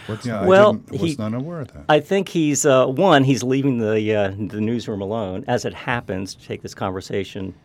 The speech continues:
Speaker 3: maybe in a semicircle, if not
Speaker 1: Mm-hmm.
Speaker 3: full circle, the editor there is currently Marty Baron, who was the editor of the Globe during the Spotlight, uh, investigation.
Speaker 1: Hmm.
Speaker 3: But, um,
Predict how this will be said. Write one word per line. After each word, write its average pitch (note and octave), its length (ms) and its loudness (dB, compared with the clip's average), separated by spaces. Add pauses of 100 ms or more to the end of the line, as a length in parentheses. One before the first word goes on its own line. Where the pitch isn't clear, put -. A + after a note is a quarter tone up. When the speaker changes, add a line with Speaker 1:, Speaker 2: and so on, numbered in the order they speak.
Speaker 3:
maybe G2 300 -6
in F#2 100 -8
a F#2 60 -8
semicircle, A#2+ 720 -8
if - 40 -8
not G2 140 -4
Speaker 1:
Mm-hmm. E2+ 80 -4
Speaker 3:
full A2+ 140 -6
circle, G#2+ 340 -6
the A2+ 160 -4
editor A2 260 -4
there G#2 340 -4
is G2 460 -8 (120)
currently G#2 360 -6
Marty G2+ 300 -6
Baron, G2 420 -8
who F#2+ 300 -8 (540)
was G2+ 160 -12
the G#2 180 -2
editor G#2 300 -2
of F#2+ 60 -4
the G#2 60 -4
Globe G2 400 -2
during F#2+ 240 -6
the G2 80 -12
Spotlight, - 600 -10 (500)
uh, G2 160 -8
investigation. - 760 -10 (280)
Speaker 1:
Hmm. F#2+ 60 -8 (360)
Speaker 3:
But, C3+ 380 4
um, B2+ 400 6